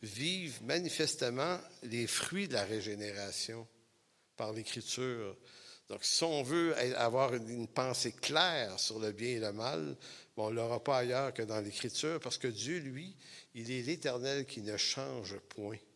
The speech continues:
Ses lois sont parfaites. Ils n'ont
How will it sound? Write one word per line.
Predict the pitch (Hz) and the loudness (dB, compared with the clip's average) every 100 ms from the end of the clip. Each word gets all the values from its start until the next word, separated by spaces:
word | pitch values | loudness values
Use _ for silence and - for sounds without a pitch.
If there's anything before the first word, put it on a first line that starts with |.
| _ _ _ - - - - | _ _ _ -20 -20 -20 -2
Ses | - 120 117 | 0 0 0
lois | 123 147 | 4 4
sont | 143 - 101 - - | 4 -2 -4 -10 -2
parfaites. | 135 - - 113 - - - - - - - _ 110 | -2 -2 -6 -6 -12 -16 -16 -16 -20 -20 -20 _ -2
Ils | |
n'ont | 117 117 | 0 0